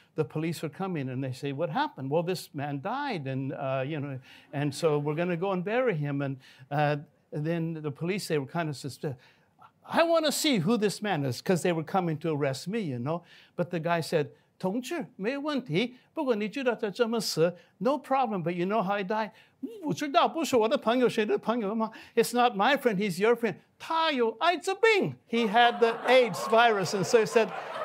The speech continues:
"你千万不要打开，don't you dare open that casket," you know. <laughs> So, uh, <laughs> we, we escaped, me and another girl, we escaped, and it was quite, and they arrested the people and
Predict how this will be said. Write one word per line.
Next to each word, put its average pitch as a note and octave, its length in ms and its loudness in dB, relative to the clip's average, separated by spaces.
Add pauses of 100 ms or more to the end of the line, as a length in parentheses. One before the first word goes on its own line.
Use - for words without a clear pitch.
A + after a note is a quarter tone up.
"你 C#4 140 4
千 G4+ 280 4
万 G4 160 8
不 G#4 120 4
要 G4+ 160 8
打 F4+ 180 6
开， E4 300 4
don't C4 300 4
you C4 100 2
dare C4+ 260 6
open B3 340 6
that A#3 200 6 (220)
casket," G#3+ 500 4
you E3+ 140 2
know. A3 280 6 (420)
<laughs> G#3+ 160 2 (260)
So, G#3+ 360 2
uh, G3 560 4 (120)
<laughs> - 140 -20
we, A#3 200 2
we G#3+ 160 2
escaped, G#3 460 2
me F3+ 140 -2
and F#3 120 -2
another F3+ 360 0
girl, F3 280 2
we D#3 80 0
escaped, F3 440 -4
and D3+ 100 -4
it E3+ 100 -4
was D3 160 -6
quite, E3+ 280 -2 (320)
and D3+ 120 -2
they D#3+ 80 2
arrested D#3+ 440 0
the D3+ 100 -4
people E3 560 0
and B2 180 -4